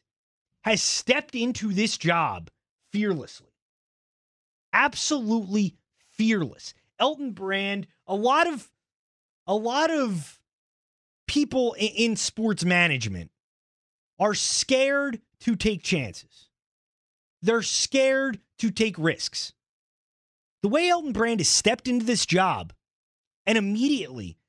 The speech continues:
said, "Hey, we're gonna take a risk and go get Jimmy Butler. We're gonna take a risk and go get Tobias Harris," with no guarantees that either of these guys are gonna be here beyond this year.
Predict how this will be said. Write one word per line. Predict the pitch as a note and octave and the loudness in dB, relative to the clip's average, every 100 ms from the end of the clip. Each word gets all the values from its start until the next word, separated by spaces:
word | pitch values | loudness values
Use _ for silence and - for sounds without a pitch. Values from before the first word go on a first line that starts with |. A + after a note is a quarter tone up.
| - | -2
said, | - F#3 | 0 2
"Hey, | G3 G#2+ - _ _ _ _ _ | 2 0 -8 _ _ _ _ _
we're | D3 G#3+ | -2 0
gonna | A#3 B3+ | 0 -2
take | - G#3+ F#3+ | 0 -2 0
a | |
risk | E3+ F3 - | 2 0 0
and | D#3+ | -2
go | D3 | 0
get | D3 | -2
Jimmy | B2 C#3+ A#2+ | -2 -2 -2
Butler. | G2 F2 - _ _ _ _ _ _ _ _ | -6 -10 -14 _ _ _ _ _ _ _ _
We're | D#3+ A#3 | -2 0
gonna | C4 | 0
take | B3+ G#3+ A3 | -2 -2 -2
a | F#3+ | 0
risk | F3 F3 - | 0 0 0
and | D#3 | 0
go | E3 | 2
get | D#3+ D3 | 0 -2
Tobias | D3+ C#3+ C3 | -2 0 0
Harris," | C3 A2+ D#2 _ _ _ | -4 -6 -10 _ _ _
with | F3 F#3+ F3 | 0 0 0
no | F3+ A#3 D4+ | 2 2 2
guarantees | C4+ B3 A3+ G#3+ A#3+ E3 | 0 0 0 0 -2 0
that | F3+ | 0
either | A3+ A#3+ | 0 0
of | G#3+ | 0
these | G3 D#3 | 0 0
guys | F#3+ D#3+ | 0 0
are | |
gonna | E3+ F3 | -2 -2
be | F#3+ | -2
here | E3 E3 | -2 0
beyond | E3+ E3+ E3+ | 0 0 -2
this | D3 | -4
year. | G3+ G#3 | -4 -4